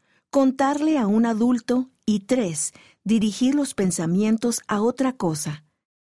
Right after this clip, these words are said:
Asegúrenles que no han hecho nada malo y que no se los regañará.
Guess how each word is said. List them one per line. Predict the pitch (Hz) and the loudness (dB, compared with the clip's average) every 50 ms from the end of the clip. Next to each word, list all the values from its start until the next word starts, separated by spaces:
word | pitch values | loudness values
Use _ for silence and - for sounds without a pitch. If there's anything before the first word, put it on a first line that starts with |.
| _ _ _ _ | _ _ _ _
Asegúrenles | 247 262 262 - 285 285 233 247 285 302 269 220 190 170 165 165 156 - - - - - - _ _ | -2 -2 0 0 0 0 2 2 2 2 2 2 2 0 -2 -4 -6 -6 -10 -12 -16 -20 -20 _ _
que | - 269 269 | 2 4 4
no | 254 254 254 254 269 | 6 6 4 4 2
han | 302 302 269 | 2 2 2
hecho | 269 269 269 - 269 247 | 2 2 0 2 2 4
nada | 233 226 220 233 269 277 277 269 | 4 4 4 2 0 0 2 2
malo | 247 226 208 180 160 151 156 151 151 - - _ _ _ _ _ | 2 2 2 2 0 0 -2 -4 -4 -8 -14 _ _ _ _ _
y | - 226 202 | -2 -2 0
que | 196 - 185 | 0 0 0
no | 175 175 185 208 240 | 2 2 2 2 0
se | 254 - 254 | 0 0 -2
los | 226 208 202 - | -2 -2 -2 -2
regañará. | 202 185 175 170 175 175 170 160 156 160 156 - | -2 -4 -2 -2 -2 -2 -2 -2 -4 -6 -10 -14